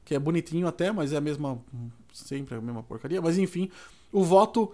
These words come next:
ferro de Felwinter, que mudou aí, tá vendo? Agora fica como fosse pra fora, assim, é diferente, era só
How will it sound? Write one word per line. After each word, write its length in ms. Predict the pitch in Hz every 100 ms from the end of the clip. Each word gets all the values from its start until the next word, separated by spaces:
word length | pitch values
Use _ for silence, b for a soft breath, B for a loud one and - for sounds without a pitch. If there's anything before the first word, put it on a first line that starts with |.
| B
ferro 420 | - - 180 175
de 140 | 165 175
Felwinter, 560 | 220 226 175 190 180
que 100 | 139
mudou 380 | 175 185 143 180
aí, 180 | 147 156
tá 120 | 151
vendo? 200 | 139 165
Agora 240 | 131 139 139
fica 360 | - 143 123
como 240 | 113 135 131
fosse 420 | 139 131 - 127
pra 200 | - 131
fora, 280 | - 127 131
assim, 340 | - 120 117 - - - -
é 160 | 214
diferente, 500 | 226 233 196 208 - B -
era 160 | 170 170
só 480 | - 185 175 -